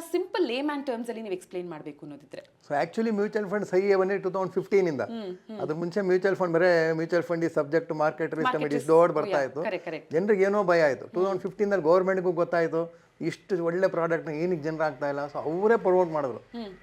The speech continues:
Speaker 2: "ಮ್ಯೂಚುವಲ್ ಫಂಡ್ ಸಹಿ ಹೇ" ಅಂದ್ಬಿಟ್ಟು.
Speaker 1: ಹ್ಮ್.
Speaker 2: So, ಮ್ಯೂಚುವಲ್ ಫಂಡ್ ಸಹಿ ಹೇ ಏನಕ್ಕೆ ಅಂದ್ರೆ, ಸ್ಟಾಕ್ ಮಾರ್ಕೆಟಲ್ಲಿ ನೀವು ಹೂಡಿಕೆ ಮಾಡಿದಾಗ ಅದು ನಿಮ್ದು ಒಂದ್ ಸಾವಿರ, ಹತ್ತು ಸಾವಿರನೂ ಆಗ್ಬೋದು,
Speaker 1: ಹ್ಮ್.
Speaker 2: ನೂರು ರೂಪಾಯಿ ಆಗ್ಬೋದು, ಝೀರೋ ಆಗ್ಬೋದು.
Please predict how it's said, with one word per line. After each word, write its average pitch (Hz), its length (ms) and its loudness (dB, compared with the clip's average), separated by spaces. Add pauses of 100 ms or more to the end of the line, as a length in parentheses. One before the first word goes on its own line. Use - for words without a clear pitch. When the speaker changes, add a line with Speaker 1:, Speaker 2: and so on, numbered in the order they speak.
(140)
Speaker 2:
"ಮ್ಯೂಚುವಲ್ 175 260 0
ಫಂಡ್ 160 200 -6
ಸಹಿ 156 260 0
ಹೇ" 151 160 4
ಅಂದ್ಬಿಟ್ಟು. 131 340 2
Speaker 1:
ಹ್ಮ್. 202 300 -14 (380)
Speaker 2:
So, 160 40 -8
ಮ್ಯೂಚುವಲ್ 226 400 0
ಫಂಡ್ 226 180 -2
ಸಹಿ 202 260 2
ಹೇ 196 300 0
ಏನಕ್ಕೆ 175 680 2 (100)
ಅಂದ್ರೆ, 156 400 -6
ಸ್ಟಾಕ್ 220 340 -4
ಮಾರ್ಕೆಟಲ್ಲಿ 175 800 -4 (380)
ನೀವು 170 260 0
ಹೂಡಿಕೆ 202 300 2
ಮಾಡಿದಾಗ 160 500 4 (580)
ಅದು 143 120 -6
ನಿಮ್ದು 156 220 -2
ಒಂದ್ 175 180 -2
ಸಾವಿರ, 190 260 6
ಹತ್ತು 175 300 0
ಸಾವಿರನೂ 190 340 2
ಆಗ್ಬೋದು, 139 420 -2
Speaker 1:
ಹ್ಮ್. 233 200 -14 (420)
Speaker 2:
ನೂರು 190 140 6
ರೂಪಾಯಿ 226 280 8
ಆಗ್ಬೋದು, 123 380 2
ಝೀರೋ 220 220 8
ಆಗ್ಬೋದು. 127 440 4